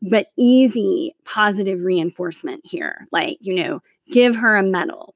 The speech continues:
give her a shiny gold sticker, like literally give her a gold star. She will be so happy. You know, these are the things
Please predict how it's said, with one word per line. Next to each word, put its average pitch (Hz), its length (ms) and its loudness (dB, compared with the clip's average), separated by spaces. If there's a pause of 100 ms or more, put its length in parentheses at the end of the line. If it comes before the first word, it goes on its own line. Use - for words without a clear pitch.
(140)
give 240 280 2
her 208 460 -4
a 175 160 -4
shiny 196 400 -2
gold 175 300 -6
sticker, - 420 -8
like 226 180 -2
literally 226 600 2
give 202 260 0
her 190 180 -4
a 180 80 -4
gold 180 280 -4
star. - 360 -10 (260)
She 233 160 0
will 214 140 4
be 202 120 0
so 202 160 -4
happy. - 540 -10 (180)
You 214 140 0
know, 202 140 2
these 233 440 2
are 240 140 -2
the 220 120 -6
things 185 520 -2